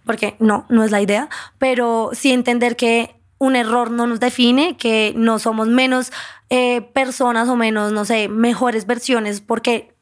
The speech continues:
tengamos cosas por mejorar, sino lo contrario, o sea, la vida es de eso, de estar mejorando constantemente y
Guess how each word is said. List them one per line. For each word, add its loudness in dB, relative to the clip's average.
tengamos 0
cosas -2
por -4
mejorar, 0
sino 2
lo -4
contrario, 0
o 0
sea, 0
la 0
vida 0
es -4
de 0
eso, 0
de 2
estar -2
mejorando 0
constantemente -2
y -2